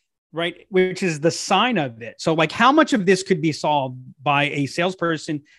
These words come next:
just implementing a stronger teaching process in the sales process?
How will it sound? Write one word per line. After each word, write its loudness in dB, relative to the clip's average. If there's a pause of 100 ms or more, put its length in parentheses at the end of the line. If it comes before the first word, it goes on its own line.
just -8
implementing -2
a -6
stronger 2
teaching -2
process -6 (300)
in -2
the -2
sales -6
process? -18